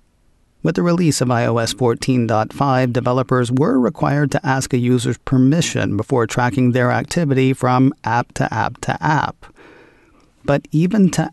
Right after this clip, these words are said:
ask, users have to give permission. In settings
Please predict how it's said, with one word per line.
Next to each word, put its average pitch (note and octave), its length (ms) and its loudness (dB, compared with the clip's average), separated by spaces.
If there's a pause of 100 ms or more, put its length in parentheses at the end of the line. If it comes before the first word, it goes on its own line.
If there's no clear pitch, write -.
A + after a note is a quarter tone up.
(160)
ask, C#3+ 720 -2 (260)
users C3 600 0 (160)
have A#2+ 320 -4
to C3+ 100 2
give B2 240 -2
permission. - 680 0 (920)
In C3 180 2
settings - 760 -2